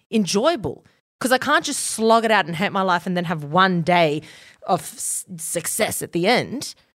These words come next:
I'm here for the journey." Okay? So there's, there's all these statements that you can make that are gonna make you feel empowered, that are gonna sound realistic, they're gonna make you feel good,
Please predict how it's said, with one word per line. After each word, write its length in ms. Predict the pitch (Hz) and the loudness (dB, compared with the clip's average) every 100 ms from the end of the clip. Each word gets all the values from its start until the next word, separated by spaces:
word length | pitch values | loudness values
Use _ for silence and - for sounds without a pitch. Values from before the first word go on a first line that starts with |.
| _ | _
I'm 120 | 285 262 | -2 0
here 100 | 277 | 0
for 120 | 240 | -4
the 80 | 220 | -4
journey." 480 | 302 415 151 - _ _ _ _ _ _ | 0 0 -2 -10 _ _ _ _ _ _
Okay? 280 | 208 240 269 | -4 0 0
So 160 | 349 311 | 0 -2
there's, 200 | 349 294 | -2 -2
there's 220 | 349 285 | -2 -4
all 240 | - 330 370 | -2 0 0
these 220 | 370 - | -2 -4
statements 540 | - 302 302 254 233 | -2 -2 -2 -2 -2
that 120 | 247 | -2
you 100 | - | -2
can 220 | 247 220 214 | -4 -4 -2
make 260 | 208 - - - _ - | -4 -4 -12 -20 _ -2
that 260 | 190 180 - _ _ _ _ _ _ _ _ - | 2 2 0 _ _ _ _ _ _ _ _ -4
are 80 | 175 | 2
gonna 200 | 185 208 | 4 4
make 300 | 208 214 214 | 4 2 0
you 80 | 214 | -10
feel 480 | - 240 240 214 - | -4 -2 2 2 2
empowered, 640 | 185 175 202 196 175 156 | -2 -2 2 4 4 4
that 120 | 170 | 2
are 60 | 170 | 2
gonna 220 | 180 175 | 2 0
sound 560 | - - 214 220 226 220 | -2 0 4 4 4 0
realistic, 840 | 185 208 196 190 233 - 294 - - - - | -2 0 0 0 -2 -4 -6 -8 -14 -14 -6
they're 120 | 185 | -2
gonna 120 | 185 | 0
make 280 | 185 202 208 | 0 0 -2
you 80 | 208 | -10
feel 180 | 180 | -10
good, 500 | 160 143 208 359 392 | -10 0 4 4 2